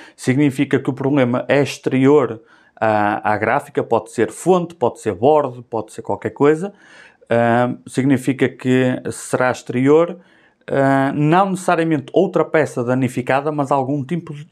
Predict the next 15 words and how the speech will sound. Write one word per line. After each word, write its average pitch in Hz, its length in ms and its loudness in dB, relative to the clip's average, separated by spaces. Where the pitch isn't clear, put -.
algum 139 360 0
tipo 143 320 -8
de 143 240 2
conflito, 143 880 -2
eh, 117 300 0
instabilidade, 123 680 0
não 131 120 -2
sei. 113 300 0
Eu 156 120 6
estou 190 200 2
a 220 40 2
fazer 196 280 0
de 147 100 -10
conta, 156 600 -2
eh, 131 320 -4